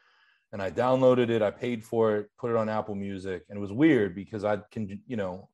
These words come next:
I, I do most of my listening one place and it's not Apple Music. Um,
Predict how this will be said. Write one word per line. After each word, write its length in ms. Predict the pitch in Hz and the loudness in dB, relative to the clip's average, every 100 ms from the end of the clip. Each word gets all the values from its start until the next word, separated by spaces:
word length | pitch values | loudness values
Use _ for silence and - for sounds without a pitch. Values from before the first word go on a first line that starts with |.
| - | -10
I, 300 | 101 98 98 | -6 -6 -4
I 80 | 104 | -4
do 280 | 107 113 107 | -2 0 0
most 300 | 101 107 110 | 0 -2 -2
of 60 | 107 | -2
my 80 | |
listening 340 | 104 104 - 98 | -2 -2 -4 -6
one 240 | 98 92 | -4 -6
place 380 | - 139 107 - | -4 -4 -4 -10
and 40 | |
it's 140 | 87 - | -18 -12
not 160 | 98 | -8
Apple 200 | 95 95 | -8 -8
Music. 380 | 104 135 98 85 _ _ _ _ _ _ 120 | -6 -6 -6 -10 _ _ _ _ _ _ -8
Um, 540 | 107 104 98 90 | -4 -2 -4 -8